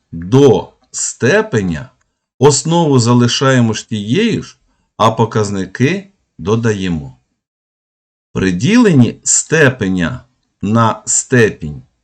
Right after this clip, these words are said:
основу залишаємо ж тією ж, а показники віднімаємо.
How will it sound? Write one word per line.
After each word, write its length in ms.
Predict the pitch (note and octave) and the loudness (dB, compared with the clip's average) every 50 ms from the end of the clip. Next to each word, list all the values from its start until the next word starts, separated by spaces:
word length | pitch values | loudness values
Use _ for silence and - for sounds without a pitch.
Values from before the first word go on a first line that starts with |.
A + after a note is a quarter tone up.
| _ _ _ _ _ _ _ _ _ | _ _ _ _ _ _ _ _ _
основу 640 | - B2 D3+ D#3 - - - E3 F3 E3+ D3+ C3+ B2 | 2 4 4 4 2 -2 0 0 2 2 4 2 2
залишаємо 800 | A2+ G2+ A#2 A#2 A2+ A2 G#2+ - - A#2+ A2+ A2 G#2+ G#2 G2+ G2 | 2 2 0 0 0 0 -2 -2 -2 -2 0 0 -2 -2 -4 -8
ж 160 | - - _ | -10 -10 _
тією 560 | F#2 F#2+ F2+ F2+ G#2+ C3+ F3 A3 A3 D3 F2 | -8 -6 -6 -2 -2 -2 0 0 -2 -4 -6
ж, 140 | - - _ _ | -8 -14 _ _
а 140 | - G2+ G2+ | -4 -2 -2
показники 960 | - - G#2 - - G2+ F#2 E2 F2 F2+ F2 E2+ - - - A#2+ D3+ F3+ F3 _ _ _ - | -2 -4 -8 -6 -6 -8 -6 -4 -4 -4 -6 -6 -8 -4 -2 -2 -2 -2 -6 _ _ _ -12
віднімаємо. 800 | G2+ G#2 F#2+ F2+ F#2+ G2 F#2+ F2+ E2+ D#2+ D2 C2+ C#2+ C2+ B1 | -10 -10 -8 -6 -6 -6 -4 -4 -4 -6 -6 -10 -14 -16 -18